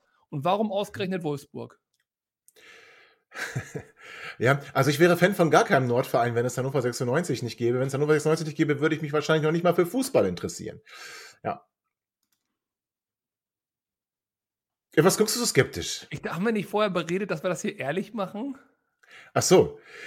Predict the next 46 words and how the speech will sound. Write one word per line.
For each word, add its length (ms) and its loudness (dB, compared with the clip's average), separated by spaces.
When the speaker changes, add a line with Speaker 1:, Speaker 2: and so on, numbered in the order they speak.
Speaker 2:
Nee, 240 8
also, 200 8
äh, 220 4
ich 160 -6
wär 100 2
kein 180 0
Wolfsburg-Fan. 640 -6
Nein. 260 -12
Also, 200 2
das 200 -2
kannst 220 2
du 60 0
gar 120 4
nicht 140 -4
sein. 280 -10
Speaker 1:
Du 100 -4
hast 160 -8
eine 120 -2
Wolfsburg-Tasse. 880 -4
Speaker 2:
Die 180 4
habe 160 6
ich, 160 -2
äh, 80 -4
stopp 220 0
mal 60 -6
kurz. 260 -6
Ja, 140 2
diese 180 2
Wolfsburg-Tasse 540 4
hat 120 4
aber 140 4
auch 80 2
eine 200 0
Geschichte. 520 -2
Jetzt, 280 -2
guck 80 -8
mal, 220 4
das 140 6
hast 140 4
du 60 -2
Chris 200 6
so 120 12
verschreckt, 360 6
siehst 180 -2
du 60 4
das? 220 8